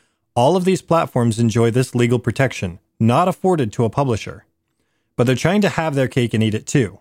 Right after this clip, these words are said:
They claim platform status, but they're exercising the editing rights of a publisher. There's a reason platforms are protected the way they are. Publishers create, edit, and disseminate content they have control of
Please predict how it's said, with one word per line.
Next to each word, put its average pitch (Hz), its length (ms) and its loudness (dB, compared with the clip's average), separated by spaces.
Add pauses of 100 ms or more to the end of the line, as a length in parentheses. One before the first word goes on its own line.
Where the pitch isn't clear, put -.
(500)
They 123 140 2
claim 175 340 0
platform 127 440 -2
status, 104 600 -4 (340)
but 120 120 0
they're 131 140 4
exercising 127 600 0
the 120 140 -2
editing 131 320 0
rights 101 240 -2
of 101 80 -6
a 90 80 -6
publisher. 104 560 -6 (720)
There's 143 180 2
a 147 60 2
reason 185 300 2
platforms 139 460 0
are 117 40 -2
protected 127 440 -2
the 107 60 0
way 104 140 0
they 92 140 -2
are. 85 240 -10 (420)
Publishers 185 460 0
create, 147 440 0 (100)
edit, 127 280 -2
and 123 140 0
disseminate 131 440 0
content 113 540 -4 (400)
they 131 100 2
have 139 160 0
control 151 480 0
of 95 220 -4